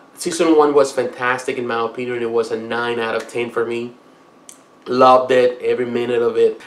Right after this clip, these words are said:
Uh, if you are a fan of Frank Miller, of course, you have seen my review in this case of the Daredevil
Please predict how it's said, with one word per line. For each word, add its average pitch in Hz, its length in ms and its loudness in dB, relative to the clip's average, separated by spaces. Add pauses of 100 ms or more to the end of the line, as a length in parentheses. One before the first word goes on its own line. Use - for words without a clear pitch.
Uh, 131 60 0
if 123 180 0
you 143 320 4
are 135 200 6
a - 40 -8
fan 131 240 4
of 120 80 -2
Frank 127 300 -2
Miller, 131 300 4
of 123 200 -2
course, 135 260 -4
you 123 220 -2
have 139 160 0
seen 127 240 -6
my 123 100 -2
review 120 480 -4
in 120 100 -4
this 120 160 -6
case 117 300 -6
of 110 140 -4
the 110 160 0
Daredevil 117 760 0